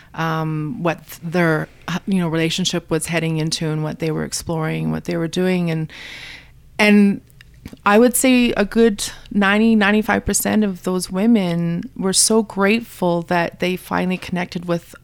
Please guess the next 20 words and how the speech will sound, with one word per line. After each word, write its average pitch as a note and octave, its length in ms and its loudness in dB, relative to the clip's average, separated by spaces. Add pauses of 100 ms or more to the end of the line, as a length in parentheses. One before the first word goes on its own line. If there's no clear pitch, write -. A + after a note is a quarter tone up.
another F3+ 380 0
woman F3+ 720 2 (440)
who G#3 200 2
they F#3+ 180 2
could G3 200 -6
talk G#3+ 440 -4
to E3 300 -4
about. D#3+ 380 -4
'Cause F#3 280 -4 (340)
generally A3 600 6
women, G3+ 680 4 (840)
you G#3+ 120 4
know, G#3 480 6
we G#3+ 140 4
have G#3 200 2
a G3+ 60 -2
great F#3+ 260 0
partner, F#3 500 0
but - 360 -2
not F3 260 0